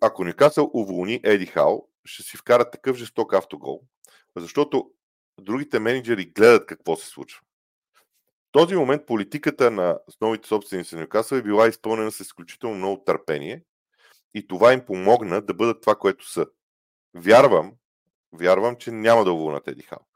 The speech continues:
От друга страна, Еди Хал трябва да подобри резултатите. И както направих за Ливърпул, нека да го направя сега, а, сега и за, и за Нюкасъл.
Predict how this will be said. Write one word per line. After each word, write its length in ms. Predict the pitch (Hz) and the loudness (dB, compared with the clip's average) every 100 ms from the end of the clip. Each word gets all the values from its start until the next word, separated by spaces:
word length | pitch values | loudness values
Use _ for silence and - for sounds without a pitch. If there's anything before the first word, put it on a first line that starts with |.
| _ _ | _ _
От 120 | 82 | -14
друга 180 | 73 90 | -8 -6
страна, 420 | 120 107 85 80 - | -2 -2 -2 -4 -2
Еди 180 | 92 85 | -6 -2
Хал 180 | 92 | 0
трябва 220 | 92 90 90 | 2 2 2
да 100 | 98 | 0
подобри 340 | 90 78 90 | -10 -6 -4
резултатите. 640 | 101 90 76 90 - - - | -4 -6 0 0 0 -16 -14
И 40 | |
както 260 | - 110 156 | -6 -6 -4
направих 360 | 147 131 131 117 | -2 2 2 0
за 120 | 98 | -4
Ливърпул, 360 | 87 82 - | -4 -6 -6
нека 220 | 139 135 120 | -4 -4 -4
да 80 | |
го 60 | 95 | -4
направя 360 | 85 98 104 104 | -4 0 0 0
сега, 280 | - 92 - _ _ _ _ _ _ - | 0 0 0 _ _ _ _ _ _ -10
а, 360 | 104 101 98 - | -4 0 0 0
сега 340 | - 90 92 | -6 0 2
и 120 | 104 101 | 2 0
за, 500 | 101 98 98 98 95 - | 0 4 4 4 0 -6
и 100 | 98 | -10
за 160 | 90 | -8
Нюкасъл. 440 | 87 - 82 80 | -8 -4 -4 -4